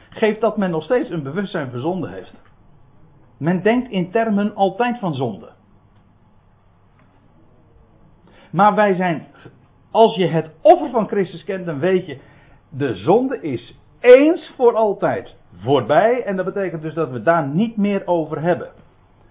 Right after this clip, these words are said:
En men zegt dan van, ja, je dood houden voor de zonde betekent eigenlijk in de praktijk dat je moet strijden tegen de zonde. Nou, de,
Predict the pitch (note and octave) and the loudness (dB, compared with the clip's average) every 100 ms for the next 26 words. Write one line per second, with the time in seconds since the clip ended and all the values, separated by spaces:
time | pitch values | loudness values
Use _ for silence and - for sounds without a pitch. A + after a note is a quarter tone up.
0 | - A#2 B2 C3+ F#3 D#3+ C#3 C3+ C3+ C3 | -14 -8 -6 -6 -4 -6 -6 -6 -6 -6
1 | G2 G#2 F2+ E3 A3+ B2+ D#3+ F3+ B2+ B2+ | -10 -16 0 0 0 -4 -4 -4 -6 -8
2 | G#2+ D3 G#3 F3+ D3+ D3+ D3+ E3 D#3+ D3+ | -6 -4 -4 -6 -8 -10 -6 -6 -4 -6
3 | B2+ - - - F#3+ F#3 - - A#2+ C#3 | -8 -10 -10 -4 -4 -4 -14 -16 -12 -8
4 | B2+ - - A3 G#3+ C#3+ B2 G#2+ F#2+ G2+ | -8 -10 -4 -2 -2 -2 -4 -6 -8 -12
5 | G2 E2+ - _ _ - C3+ - | -12 -14 -20 _ _ -6 -6 -8